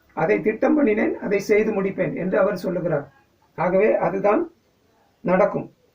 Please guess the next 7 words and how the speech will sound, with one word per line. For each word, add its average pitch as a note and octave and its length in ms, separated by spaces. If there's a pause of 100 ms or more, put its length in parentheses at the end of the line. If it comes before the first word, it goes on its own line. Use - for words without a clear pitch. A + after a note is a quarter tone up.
(420)
அதுதான் F#3+ 400
நடக்கும். - 340 (120)
கிறிஸ்து A3 380
அன்பானவர்களே, F3 580 (400)
அந்த F#3+ 280
கிறிஸ்துவின் G#3 540
ராஜ்யம் F#3+ 400